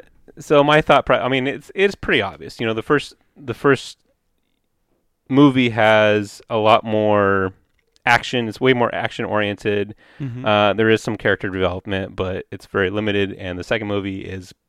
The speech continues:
Speaker 1: basically all about character development with a little bit of action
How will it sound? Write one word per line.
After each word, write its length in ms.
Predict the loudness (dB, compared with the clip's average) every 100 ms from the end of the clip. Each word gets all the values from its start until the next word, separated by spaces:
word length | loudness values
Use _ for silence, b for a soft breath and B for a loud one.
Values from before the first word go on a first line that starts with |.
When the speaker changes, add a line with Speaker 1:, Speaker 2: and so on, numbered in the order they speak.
| -4
Speaker 1:
basically 500 | -2 -4 -6 -6 -8 _
all 240 | -6 -4
about 300 | 0 2 2 0
character 260 | -4 -4
development 480 | -4 -4 -4 -8 -10 b b b b b
with 120 | -4
a 40 |
little 160 | 0 0
bit 100 | 0
of 60 | -2
action 480 | -4 -4 -8 -8